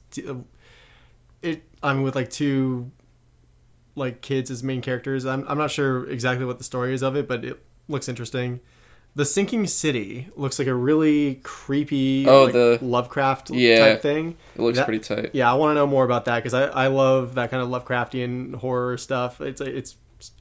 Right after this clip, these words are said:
Speaker 1: Cthulhu and stuff. It's creepy. <laughs> Uh, Police Stories
Speaker 2: Yeah, I
Speaker 1: really
Speaker 2: saw that
Speaker 1: caught
Speaker 2: one
Speaker 1: my
Speaker 2: too. I
Speaker 1: eye.
Speaker 2: was very,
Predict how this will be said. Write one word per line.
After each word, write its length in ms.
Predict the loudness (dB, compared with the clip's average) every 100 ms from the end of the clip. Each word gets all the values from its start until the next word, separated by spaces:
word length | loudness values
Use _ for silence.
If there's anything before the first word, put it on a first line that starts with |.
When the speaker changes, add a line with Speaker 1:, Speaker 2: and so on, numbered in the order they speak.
| _ -6
Speaker 1:
Cthulhu 500 | -4 -2 -2 -2 -6
and 100 | -8
stuff. 300 | -8 -8 -8
It's 80 | -18
creepy. 440 | -10 -8 -6 -8 -12 -20 -20 -14 -8
<laughs> 340 | -8 -10 -6
Uh, 600 | 0 2 2 0 -2 -6 -10 _ _ _ -20 _ _
Police 380 | -2 2 4 2
Stories 800 | 0 0 -2 -4 -8 -10 -12 -14 -20 -20 -20 0
Speaker 2:
Yeah, 180 | 8 10
I 80 | 10
Speaker 1:
really 140 | 10
Speaker 2:
saw 100 | 10
that 80 | 10
Speaker 1:
caught 160 | 8
Speaker 2:
one 0 |
Speaker 1:
my 80 | 6
Speaker 2:
too. 100 | 6
I 80 | 8
Speaker 1:
eye. 40 |
Speaker 2:
was 200 | 6 4
very, 720 | 2 4 6 6 4 0 -4